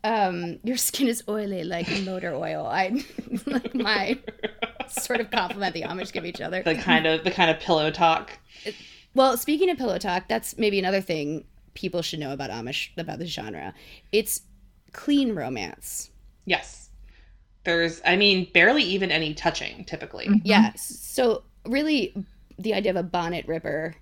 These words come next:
Speaker 1: is, uh, nobody's ripping bonnets off in these.
Speaker 3: Oh, certainly
Speaker 2: No.
Speaker 3: not.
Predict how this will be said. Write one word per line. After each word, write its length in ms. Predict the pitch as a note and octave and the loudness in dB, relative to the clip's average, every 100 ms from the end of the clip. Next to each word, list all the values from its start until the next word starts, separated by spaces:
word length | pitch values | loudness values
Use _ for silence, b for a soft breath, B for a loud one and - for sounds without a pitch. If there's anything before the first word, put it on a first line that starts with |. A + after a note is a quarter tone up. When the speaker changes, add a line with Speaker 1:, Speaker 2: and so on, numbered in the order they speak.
| - - _ _ - | -20 -20 _ _ -2
Speaker 1:
is, 340 | F3+ D#3 - _ _ _ E3 | 0 0 -6 _ _ _ -6
uh, 300 | - - - - | -6 -8 -10 -2
nobody's 420 | A3+ C4 D#4 A#3 F#3 | 2 4 4 0 -2
ripping 260 | E3+ E3 | -4 -4
bonnets 360 | E3 D3+ D3 - | -4 -6 -8 -8
off 200 | - - | -8 -8
in 100 | B1 | -10
these. 400 | A#1+ - - - - - - - - - | -10 -10 -12 -16 -20 -20 -20 -20 -12 6
Speaker 3:
Oh, 100 | F#3 | 6
certainly 400 | F3+ A3+ F3+ E3+ | 8 6 4 4
Speaker 2:
No. 40 | D3 | 4
Speaker 3:
not. 180 | - | 2